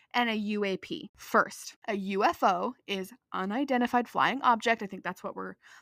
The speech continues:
like, all pretty familiar with. A U A P is seeing strange things in the sky and also the water that are happening and you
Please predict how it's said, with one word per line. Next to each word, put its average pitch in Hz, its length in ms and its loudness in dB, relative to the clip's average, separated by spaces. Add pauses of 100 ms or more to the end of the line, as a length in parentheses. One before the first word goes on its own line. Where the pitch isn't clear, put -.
like, 196 240 -4
all 175 320 -2
pretty 185 240 -6
familiar 185 460 -8
with. - 280 -12 (840)
A 208 80 4
U 214 360 2
A 190 160 -2 (160)
P 240 640 2 (440)
is 214 540 8 (160)
seeing 247 500 0
strange 254 640 0
things 233 380 -4
in 208 140 -6
the 196 80 -4
sky 233 840 6
and 208 160 -8
also 190 500 -2
the 175 120 -8
water 262 640 10 (360)
that 202 440 2
are 185 300 4
happening 254 640 2
and 202 200 -4
you 196 180 -6